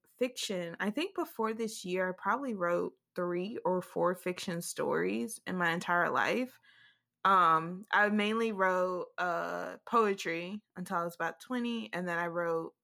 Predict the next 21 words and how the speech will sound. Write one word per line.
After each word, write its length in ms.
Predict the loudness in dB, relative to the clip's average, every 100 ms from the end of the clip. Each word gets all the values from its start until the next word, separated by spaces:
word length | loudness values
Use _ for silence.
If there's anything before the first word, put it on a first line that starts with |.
| _ -12 -12 -12 _
essay 420 | -2 0 0 0
and 140 | 0 -4
nonfiction 840 | -4 -6 -6 -8 -6 -8 -10 -12 -16 -20 -20 -20 _ 2
until 300 | 2 4 4
this 300 | 4 2 -2
year, 360 | -4 -4 -8 -8
where 200 | -2 0
I, 220 | 0 -2 -6
like, 220 | -6 -6 -8 _ -8
pretty 240 | -2 2
much 600 | 2 0 -2 -6 -8 -10 _ _ _ _ _
have 200 | -2 0
mostly 540 | 2 2 2 0 0
written 500 | 0 0 -2 -6 -14 -18 _ _ _ _
fiction. 480 | 2 2 2 2 2
And 140 | 2 2
it's 160 | 2
been 200 | 0 -2
so 200 | 0 0
much 260 | 0 -2 -6
fun. 840 | 0 2 2 2 2 2 0 -4